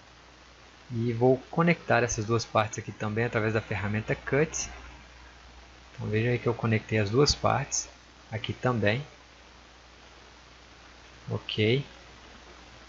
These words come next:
Nessa parte aqui que emenda na, na entrada da rodinha, eu vou descer um pouquinho.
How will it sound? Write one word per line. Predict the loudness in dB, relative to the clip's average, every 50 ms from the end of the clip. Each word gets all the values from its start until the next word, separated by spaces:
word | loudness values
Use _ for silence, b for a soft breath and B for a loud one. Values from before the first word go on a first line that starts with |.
| -20 -20 -20 -20 -20 -20 -20 -20 -20 -20 -12 -6
Nessa | -2 0 2 2 2 2
parte | 2 2 0 0 0 -2 -6
aqui | -4 -6 -6
que | -6 -4 -4 -4 -4 -6 -8 -10 -8
emenda | -6 -2 0 0 0 2 2 2 2
na, | 2 2 0 0 -2 -4 -8 -8 -4
na | -2 -2
entrada | -2 0 2 2 4 4 4 4
da | 4 4 2
rodinha, | 4 2 0 2 0 0 0 2 0 0 -2 -6 -12 -18 -20 -20 -20 -20 -20 -20 -12
eu | -4 -2
vou | 0 0
descer | 2 0 0 0 -2 -2 -2
um | 0
pouquinho. | 0 0 0 0 0 -2 0 0 0 -2